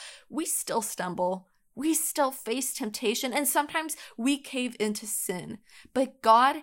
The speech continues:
has grace for us and walks alongside us to empower us to look more like Christ and walk in the freedom that he bought for us on the cross. When we're, when we finally are face to face with God one day,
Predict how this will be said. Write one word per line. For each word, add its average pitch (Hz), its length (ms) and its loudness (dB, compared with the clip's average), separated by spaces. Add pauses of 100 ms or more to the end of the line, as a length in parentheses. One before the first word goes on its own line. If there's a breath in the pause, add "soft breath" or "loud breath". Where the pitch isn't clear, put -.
(160)
has 208 280 -8
grace 208 600 0
for - 220 0
us 185 220 0
and 240 200 0
walks 311 320 4
alongside 262 580 0
us 254 180 -2
to 262 160 -8
empower 285 600 2
us 240 220 0
to 262 160 -6
look 262 420 2
more 262 140 -2
like 220 220 2
Christ 226 380 0
and 247 200 -4
walk 269 320 8
in 262 100 0
the 247 60 -2
freedom 285 400 -2 (300 loud breath)
that 294 120 0
he 285 140 2
bought 269 420 4
for 277 120 0
us 254 180 0
on 240 140 -2
the 208 60 -4
cross. - 760 2 (400 soft breath)
When 262 120 0
we're, 269 140 4 (140)
when 262 320 0
we 277 140 2
finally 294 640 0 (280 loud breath)
are 240 340 4
face 294 360 -2
to 285 100 -4
face 247 260 0
with 220 140 -4
God 214 280 6
one 254 220 -2
day, 269 360 0